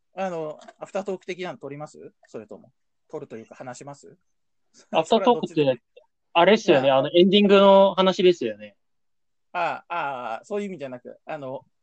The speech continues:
Speaker 1: 録音外でちょっと打ち合わせる的な意味合いで。
Speaker 2: ああ、まあ、多分もう先週のことで、あの、もう、
Speaker 1: こ-
Speaker 2: あの、
Speaker 1: です。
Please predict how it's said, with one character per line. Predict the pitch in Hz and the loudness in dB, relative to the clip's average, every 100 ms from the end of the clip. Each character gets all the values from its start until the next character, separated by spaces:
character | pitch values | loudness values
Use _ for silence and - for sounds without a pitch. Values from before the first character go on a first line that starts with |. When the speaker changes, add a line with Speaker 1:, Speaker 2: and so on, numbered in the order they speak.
| _ | _
Speaker 1:
録 | 160 160 - | -12 -12 -8
音 | 196 196 190 151 | -6 -6 -8 -6
外 | 180 185 | -4 -4
で | 135 | -6
ち | 123 | -14
ょ | 151 | -16
っ | - | -14
と | |
打 | 131 | -16
ち | 123 147 | -10 -8
合 | |
わ | 135 | -8
せ | 139 | -10
る | 131 | -16
的 | 131 127 | -18 -18
な | 123 123 _ _ _ | -16 -18 _ _ _
意 | 131 | -16
味 | 120 | -2
合 | |
い | 170 | 2
で。 | |
Speaker 2:
あ | 190 190 185 175 156 | 2 0 -2 -4 -6
あ、 | 139 _ _ _ _ | -10 _ _ _ _
ま | 180 156 190 226 247 | -4 0 2 2 0
あ、 | 240 - - | -2 -8 -6
多 | 262 | -2
分 | 277 | -2
も | 214 | -2
う | |
先 | 196 220 240 | -2 -4 -4
週 | 269 | -4
の | 262 247 | -6 -6
こ | 247 | -4
と | 277 | -2
で、 | 226 175 127 120 | 2 4 2 -2
あ | - 147 | -2 -2
の、 | 147 143 139 - | 0 -2 -4 -6
も | 170 170 143 123 | -2 0 0 -2
う、 | 123 | -8
Speaker 1:
こ- | 117 _ | -12 _
Speaker 2:
あ | 147 135 | -8 -8
の、 | 127 123 120 117 120 151 _ _ | -8 -10 -10 -12 -20 _ _ _
Speaker 1:
で | 117 | -20
す。 | - | -20